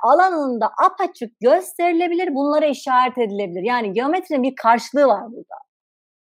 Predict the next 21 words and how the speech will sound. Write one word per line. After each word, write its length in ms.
Kant'a 540
göre 260
Newton'un 340
yaptığı 480
gibi 200
mutlak 440
bir 80
uzay 300
tasarımından 680
söz 180
etmek 340
bir 40
kere 200
çelişkili 500
bir 120
kavram 380
kurmak 360
demeye 360
gelir. 400
Newton 340
uzayı 380